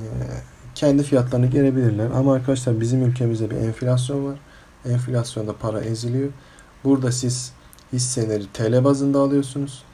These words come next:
T L bazında bekliyorsunuz. O yüzden yani hisseden, e, kar etmeden çıktığınız zaman bekleme süreniz sizin enflasyon bedeliniz oluyor. Yani siz yüz liralık bir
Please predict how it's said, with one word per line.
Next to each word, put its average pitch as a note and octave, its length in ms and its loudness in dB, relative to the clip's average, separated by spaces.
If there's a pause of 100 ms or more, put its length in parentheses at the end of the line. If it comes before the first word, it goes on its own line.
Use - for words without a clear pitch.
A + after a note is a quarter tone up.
T A2+ 180 2
L B2+ 120 4
bazında C3 360 0
bekliyorsunuz. C#3 680 -4 (440)
O C#3+ 140 4
yüzden B2+ 360 0 (120)
yani A2+ 220 -2
hisseden, B2+ 520 -2 (880)
e, A2 360 -4 (200)
kar B2+ 200 4
etmeden C3 380 2
çıktığınız C#3+ 580 -2
zaman A2 280 -2 (420)
bekleme B2 440 -2
süreniz B2+ 420 -6
sizin B2+ 280 -6
enflasyon B2 600 -2
bedeliniz A2 440 -2
oluyor. G2+ 300 -4 (1300)
Yani A#2+ 180 2
siz B2 200 -6
yüz C#3 260 2
liralık G#2+ 360 -2
bir G#2 340 -8